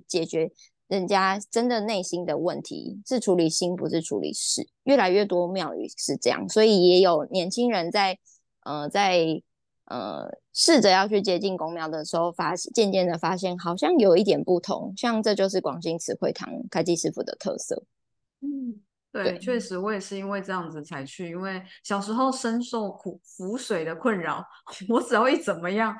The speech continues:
Speaker 2: 我妈就是给我喝符水。我小时候对符这个东西有深深的厌恶跟憎恨，<laughs> 所以我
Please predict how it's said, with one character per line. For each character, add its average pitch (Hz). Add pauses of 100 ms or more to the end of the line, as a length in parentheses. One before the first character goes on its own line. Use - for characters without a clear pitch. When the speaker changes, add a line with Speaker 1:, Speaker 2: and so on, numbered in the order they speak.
(220)
Speaker 2:
我 202
妈 - (100)
就 440
是 381
给 269
我 262
喝 269 (160)
符 247
水。 - (460)
我 466
小 -
时 269
候 370
对 311 (160)
符 262 (240)
这 359
个 339
东 330
西 320
有 254
深 -
深 277
的 254
厌 214
恶 226
跟 269
憎 220
恨， 233
<laughs> 233
所 254
以 330
我 466